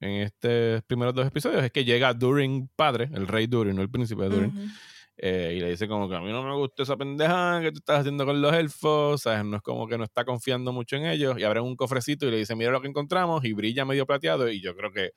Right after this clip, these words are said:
Speaker 1: uno más uno es dos. Entiendo que encontraron el Mithril en alguna mina de las que están cavando por ahí,
Speaker 2: Sí.
Speaker 1: ¿verdad? Ok.
Speaker 2: Sí.
Speaker 1: Eh, cabe recordarles a todos ustedes, eh, cómo acabó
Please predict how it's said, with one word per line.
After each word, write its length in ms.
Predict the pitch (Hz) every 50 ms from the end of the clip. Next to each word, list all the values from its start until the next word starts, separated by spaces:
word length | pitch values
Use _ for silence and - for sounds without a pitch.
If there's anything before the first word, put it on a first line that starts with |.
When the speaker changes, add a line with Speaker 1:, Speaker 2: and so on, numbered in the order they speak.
| _ - - _ _ _ _ -
Speaker 1:
uno 160 | 95 95 101
más 120 | 104 101 104
uno 140 | 113 120 127
es 80 | 135
dos. 300 | 139 156 156 151 147 139 139 - _ _ _ _ _ _ _ -
Entiendo 360 | 117 110 101 107 107 110 117 101
que 60 | 117
encontraron 500 | 110 110 104 98 90 101 98 98 101 101
el 80 | 98
Mithril 560 | 92 92 90 87 - - - 92 87 80 82 92 104 135 - _ _
en 180 | - - 101 95
alguna 460 | 85 87 87 87 90 92 92 95 92
mina 400 | 92 90 90 90 87 90 90 85
de 120 | 82 82
las 160 | 80 78 85 - _ _ _ _ _ _ _ -
que 80 | 95
están 260 | - - 92 87 85
cavando 540 | 85 - - 104 92 80 71 73 78 80 82
por 160 | 80 85 78
ahí, 80 | 71 -
Speaker 2:
Sí. 80 | - 190
Speaker 1:
¿verdad? 300 | 175 - - 101 113 - _ _ _ _ _ _ _ _ _ -
Ok. 100 | - 104
Speaker 2:
Sí. 240 | 185 170 170 175 _ _ _ _ - - - - - _ _ _ _ -
Speaker 1:
Eh, 540 | 90 95 101 95 95 92 90 90 85 87 98 117
cabe 300 | - - 113 123 131 143
recordarles 500 | 143 160 151 156 151 147 147 151 160 156 160
a 60 | 143
todos 200 | 143 143 147 143
ustedes, 380 | 151 - - 160 147 131 120 117 123 - _ -
eh, 220 | - - 92 87
cómo 320 | - - 123 135 139 139 131
acabó 520 | 127 - 123 120 123 123 127 117 117 117